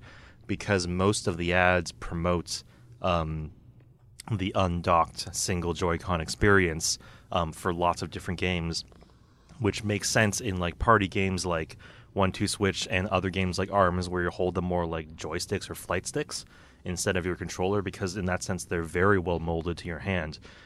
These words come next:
But turn it horizontally and then it immediately feels like a weird compromise. Like,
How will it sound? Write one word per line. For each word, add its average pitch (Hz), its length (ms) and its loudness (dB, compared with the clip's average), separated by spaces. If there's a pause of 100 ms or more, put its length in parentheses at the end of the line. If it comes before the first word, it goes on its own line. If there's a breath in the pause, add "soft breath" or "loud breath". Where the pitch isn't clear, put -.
(160 loud breath)
But 95 120 -4
turn 104 240 2
it 87 60 0
horizontally 92 720 2
and 85 220 -2
then 82 140 -6
it 87 80 -12
immediately 90 480 0
feels 85 320 -2
like 80 120 -4
a 80 120 -2
weird 82 460 -4
compromise. 78 640 -6
Like, 78 240 -8